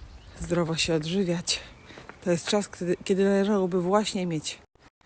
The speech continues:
słuchajcie, plan na siebie, na działanie, bo to jest czas regeneracji. To trochę tak, jakbyśmy chcieli pojechać do sanatorium i wszystko tam byłoby przypadkowe. No raczej byśmy się nie zregenerowali w takim sanatorium, prawda?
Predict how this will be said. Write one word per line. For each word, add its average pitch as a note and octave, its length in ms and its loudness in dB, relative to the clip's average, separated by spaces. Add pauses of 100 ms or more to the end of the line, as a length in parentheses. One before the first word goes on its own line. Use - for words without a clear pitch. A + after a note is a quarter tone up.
(380)
słuchajcie, - 360 -6
plan G#3+ 380 0
na E3+ 120 -4
siebie, E3+ 420 -6 (760)
na G#3 240 -2
działanie, G3+ 440 -2
bo F#3 100 -6
to F#3+ 100 -8
jest F3+ 160 -6
czas F#3+ 220 -4
regeneracji. F#3 640 -4
To F3 80 -8
trochę G3+ 240 -4
tak, G#3+ 140 -6
jakbyśmy G3+ 400 -6 (340)
chcieli A3+ 280 0
pojechać A3+ 440 0
do G#3 100 0
sanatorium G#3+ 640 -2
i G#3 40 -4
wszystko G3+ 320 -10
tam F#3 220 -6
byłoby F#3+ 320 -4 (540)
przypadkowe. G#3 680 -2
No G3 140 -2
raczej C#4+ 340 2
byśmy B3 340 0 (580)
się B3+ 200 4 (100)
nie C4+ 180 8
zregenerowali G#3 1000 2
w - 60 0
takim - 280 4
sanatorium, D#3+ 580 -2
prawda? G3 380 0